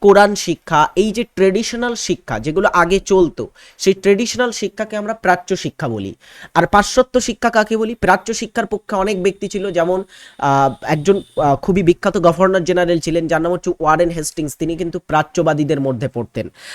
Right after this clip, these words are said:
আর পাশ্চাত্য শিক্ষা বলতে বোঝানো তো আধুনিক শিক্ষা ব্যবস্থা, যেমন ইংরেজি শিক্ষা, বিশেষ করে ইংরেজি শিক্ষার সাথে সাথে অন্যান্য যে গণিত চর্চা বা ইত্যাদি যে শিক্ষা ব্যবস্থা, সেটাকে আমরা পাশ্চাত্য শিক্ষা বলতাম।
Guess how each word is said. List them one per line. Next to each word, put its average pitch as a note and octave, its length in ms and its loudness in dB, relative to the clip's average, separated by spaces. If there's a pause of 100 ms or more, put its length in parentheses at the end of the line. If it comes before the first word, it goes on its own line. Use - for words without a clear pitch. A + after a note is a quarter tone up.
(140)
আর F3+ 140 4
পাশ্চাত্য A#3 540 4
শিক্ষা B3 320 -2
বলতে A3+ 240 2
বোঝানো A3 360 0
তো G#3+ 100 0
আধুনিক F#3+ 460 2
শিক্ষা F#3+ 280 -4
ব্যবস্থা, D#3+ 340 0
যেমন G3 420 -4 (240)
ইংরেজি G#3+ 420 2
শিক্ষা, D3 300 -2
বিশেষ E3 260 0
করে A3+ 240 0
ইংরেজি G#3 400 2
শিক্ষার F#3 320 -2
সাথে F3 260 -4
সাথে F#3 200 -6
অন্যান্য E3+ 480 0
যে D#3+ 100 0
গণিত D#3 440 0
চর্চা D3+ 520 0 (320)
বা D3 200 0
ইত্যাদি G3+ 380 -2
যে F#3 140 -6
শিক্ষা - 340 -4
ব্যবস্থা, D#3 360 -2
সেটাকে E3 340 -8
আমরা E3 180 -4
পাশ্চাত্য G3 560 -4
শিক্ষা D#3 320 -6
বলতাম। B2+ 380 -2